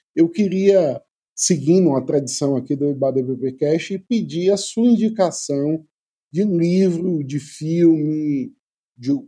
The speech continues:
uma obra literária ou cultural que a gente possa seguir aí num tema geral do nosso instituto, que é processo penal e democracia.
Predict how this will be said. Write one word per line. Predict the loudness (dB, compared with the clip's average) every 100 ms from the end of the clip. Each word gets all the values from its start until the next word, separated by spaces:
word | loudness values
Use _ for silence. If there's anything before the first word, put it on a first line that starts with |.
| -8
uma | -2 2
obra | 4 4 4 0
literária | -2 -4 0 2 4 2 2
ou | 0
cultural | 0 -2 0 2 2 0 -2 -6 _ _ -2
que |
a | 0
gente | 2 -2 -2
possa | 0 0 -2
seguir | -6 -6 -2 2 2
aí | 2 0
num | -2 -4 -2
tema | 0 2 0
geral | 0 0 2 2 0
do | -2
nosso | -4 -4 -6
instituto, | -16 -14 -14 -8 -8 -4 -4 -4 _ _ _
que | 0 2
é | 2
processo | 0 -2 -2 -2 -4 -4 -2
penal | -2 -2 -2 -2
e | -2
democracia. | -2 -4 -4 -8 -8 -12 -14